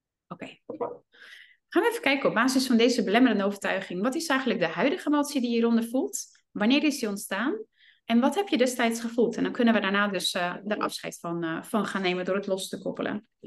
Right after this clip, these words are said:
Ga ik even kijken. Heb ik hier namelijk een hele mooie emotiekaart met alle organen eigenlijk en alle bijbehorende emoties.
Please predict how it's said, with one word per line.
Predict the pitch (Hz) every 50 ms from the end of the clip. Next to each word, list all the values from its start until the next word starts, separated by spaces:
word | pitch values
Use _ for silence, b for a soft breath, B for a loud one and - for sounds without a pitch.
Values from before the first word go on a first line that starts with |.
| - - _ _ _
Ga | - - -
ik | 269 269
even | 311 - -
kijken. | - - - - - - 233 233 - _ B B B B B B B B
Heb | B 214 214
ik | 226 -
hier | - 381
namelijk | 427 349 277 240 220 220
een | 247 226
hele | 220 226 220 208 190 185 185 196 - - - -
mooie | 202 214 247 240 208 -
emotiekaart | - - 202 190 185 226 294 - - - 294 - 285 285 403 480 466 - -
met | 240 220 214 208 214 214 - - -
alle | - 320 359 320 214 185 180 - -
organen | 202 202 - - 254 247 254 240 214 185
eigenlijk | 185 185 196 - 214 196 202
en | 208 214
alle | 233 262 262 208
bijbehorende | 196 185 190 180 185 202 220 220 208 180 180 170
emoties. | 160 165 165 190 254 254 - 381 403 - - - - b